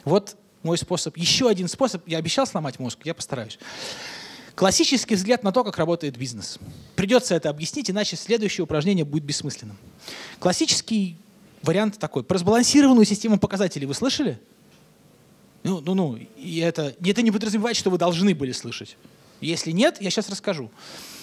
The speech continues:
Смотрите, э, классический взгляд на бизнес такой. Компания принимает решение о том, сколько она хор-, хочет заработать денег.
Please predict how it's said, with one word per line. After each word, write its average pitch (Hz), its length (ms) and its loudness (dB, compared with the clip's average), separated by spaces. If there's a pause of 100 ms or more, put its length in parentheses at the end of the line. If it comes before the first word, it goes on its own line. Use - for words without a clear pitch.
(180)
Смотрите, 180 640 0
э, 131 440 -4 (800)
классический 185 480 0
взгляд 185 240 2
на 151 80 -4
бизнес 190 300 -4
такой. 117 360 -8 (2500)
Компания 277 640 4 (100)
принимает 160 400 -2
решение 233 400 -2
о - 40 -8
том, 208 180 0
сколько - 340 2
она 151 100 -4
хор-, - 260 -8 (160)
хочет 214 380 6
заработать 139 460 -4
денег. 113 400 -8